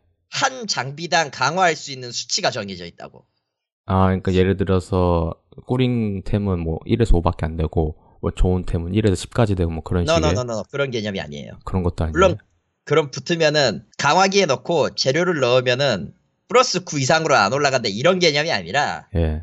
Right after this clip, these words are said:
Speaker 1: 플러스 구까지 올라는 가요.
Speaker 2: 아, 올라는 가는데.
Speaker 1: 운이 좋으면.
Speaker 2: 아, 뭐.
Speaker 1: 하지만 네가 할 수 있는 강화 횟수는 열다섯 개밖에 안 돼.
Speaker 2: 열다섯 개라는 게. 그
Speaker 1: 열다섯 번이 끝나면 더 이상 강화를 할 수가 없어요.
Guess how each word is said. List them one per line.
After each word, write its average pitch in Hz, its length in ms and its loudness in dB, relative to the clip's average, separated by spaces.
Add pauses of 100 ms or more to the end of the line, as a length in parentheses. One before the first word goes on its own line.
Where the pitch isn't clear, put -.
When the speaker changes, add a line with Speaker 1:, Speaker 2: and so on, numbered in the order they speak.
(160)
Speaker 1:
플러스 - 240 0
구까지 147 320 -2
올라는 127 380 0
가요. 104 380 -4
Speaker 2:
아, 87 120 0
올라는 87 360 0
가는데. 80 380 -4
Speaker 1:
운이 - 180 2
좋으면. 127 580 -2
Speaker 2:
아, 90 100 -4
뭐. 90 120 -2
Speaker 1:
하지만 240 440 0
네가 220 180 2
할 220 100 4
수 220 160 -6
있는 202 160 -6
강화 160 360 -2
횟수는 185 400 -6
열다섯 156 460 0
개밖에 254 340 2
안 90 160 -4
돼. 85 200 -12 (460)
Speaker 2:
열다섯 90 680 0
개라는 78 560 -4
게. - 120 -6 (600)
그 - 100 0
Speaker 1:
열다섯 226 520 2
번이 220 260 2
끝나면 233 400 2
더 185 140 2
이상 214 200 2
강화를 180 360 4
할 208 100 2
수가 190 180 -2
없어요. 135 440 -2